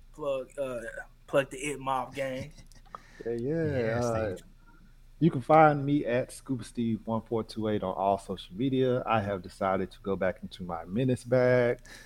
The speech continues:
Speaker 2: so y'all can deal with
Speaker 1: Bruh.
Speaker 2: that. Um, <laughs> yeah,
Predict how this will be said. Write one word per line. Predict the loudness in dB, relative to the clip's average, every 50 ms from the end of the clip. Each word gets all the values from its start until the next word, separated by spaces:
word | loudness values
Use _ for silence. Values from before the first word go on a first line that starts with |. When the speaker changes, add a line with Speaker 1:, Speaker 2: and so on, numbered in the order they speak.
| -20 -14
Speaker 2:
so | -8 -4 -2 -2 0 0 0 0 0
y'all | 2 2 2 2
can | 2 2 0 0 0 0
deal | -2 0
with | 2 4
Speaker 1:
Bruh. | 6 6 8 10 10 10 10 8 4 -4 -12 -16 -20 -20 -20 -20 -20 -20 -20 -16 -8 -4
Speaker 2:
that. | -2
Um, | -2 0 0 2 0 0 0 4 10 12 12 12 12 12 12 12 12 12 12 8 2 -6 -18 -20 -20 -20 -20
<laughs> | -20 -20 -20 -20 -12 -6
yeah, | 0 2 4 6 6 6 6 4